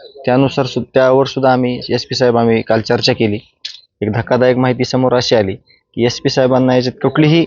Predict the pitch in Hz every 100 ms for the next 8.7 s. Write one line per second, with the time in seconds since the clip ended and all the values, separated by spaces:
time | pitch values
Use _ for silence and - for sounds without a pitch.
0 | - 135 135 123 98 - _ 202 233 262
1 | 208 117 110 107 139 143 139 131 123 117
2 | 117 104 104 - _ - 117 110 107 110
3 | 113 120 - - 120 170 127 120 117 117
4 | 104 110 110 107 107 95 92 - _ _
5 | - - 123 - 117 117 113 113 120 127
6 | 120 120 131 123 107 107 - - 107 104
7 | 113 104 101 - - - - - - 131
8 | 120 123 127 123 - 127 127